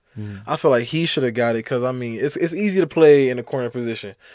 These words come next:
Speaker 2: But I feel like nowadays, you know, 'cause Tyrann, he can play corner, he can play safety, all that type of stuff.
Speaker 1: Yeah.
Speaker 2: And if you look in a, in a Chiefs defensive scheme, he was literally everywhere. He was at
Speaker 1: Yeah.
Speaker 2: blitzes, he was, uh, he was covering slots,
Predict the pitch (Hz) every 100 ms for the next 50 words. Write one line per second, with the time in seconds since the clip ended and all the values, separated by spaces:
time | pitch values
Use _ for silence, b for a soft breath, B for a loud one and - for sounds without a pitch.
0 | b - 127 139 151 131 120 131 143 139
1 | 131 127 123 120 123 123 120 117 113 147
2 | - 170 175 160 165 165 151 139 - 131
3 | 135 131 135 135 131 127 120 123 127 123
4 | 123 127 120 117 120 113 - 107 92 120
5 | 127 143 147 135 131 120 107 127 127 120
6 | 151 123 135 135 113 - 160 180 170 151
7 | B B B 165 156 147 143 123 160 185
8 | 147 156 185 156 123 110 120 139 127 120
9 | 113 131 120 127 123 113 113 110 127 120
10 | 120 117 117 117 113 107 120 120 113 -
11 | 151 135 117 110 107 104 120 - 135 135
12 | 127 110 - -